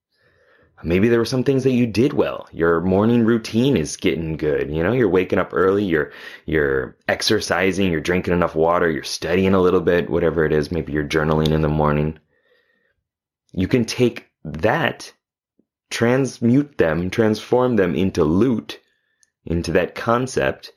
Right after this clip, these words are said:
and make that more meaningful, make it more,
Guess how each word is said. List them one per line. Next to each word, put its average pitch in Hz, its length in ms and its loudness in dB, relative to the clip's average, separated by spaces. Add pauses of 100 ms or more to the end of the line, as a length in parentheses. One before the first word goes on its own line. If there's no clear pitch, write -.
(460)
and 98 420 -2 (260)
make 110 540 -2 (100)
that 104 380 -4
more 101 360 0
meaningful, 95 580 0
make 92 300 0
it 110 120 0
more, 87 520 0